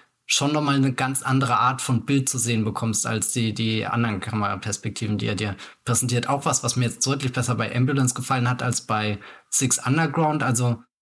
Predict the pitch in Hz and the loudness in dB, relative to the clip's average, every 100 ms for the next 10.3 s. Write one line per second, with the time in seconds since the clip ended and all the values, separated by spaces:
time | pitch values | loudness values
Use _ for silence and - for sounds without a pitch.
0 | _ - 123 139 147 113 120 - - 135 | _ -6 -2 -2 0 -2 -2 -2 0 2
1 | 117 - 123 117 110 117 120 - - 131 | 2 2 0 2 0 0 0 -2 -2 0
2 | 123 120 107 120 113 113 113 110 - 147 | 2 0 0 0 0 -2 -2 -6 -2 2
3 | 143 120 131 117 113 113 - - - 113 | 2 2 2 0 -2 -6 -14 -16 -4 0
4 | 151 139 131 127 120 117 123 156 160 - | 2 2 0 0 2 0 2 0 0 0
5 | 123 113 120 175 156 131 117 120 139 147 | 2 2 2 2 2 2 2 0 0 2
6 | 131 - 156 165 160 165 147 135 - - | 0 0 2 2 2 0 0 -4 -8 -20
7 | _ - 135 143 147 127 127 127 170 131 | _ -2 0 2 0 0 2 2 0 0
8 | 135 127 127 - _ - 139 131 120 156 | 0 0 -2 -10 _ -4 0 2 2 2
9 | 175 123 113 139 160 135 156 143 131 - | 0 -2 -2 0 0 0 0 0 0 0
10 | 131 180 | 0 0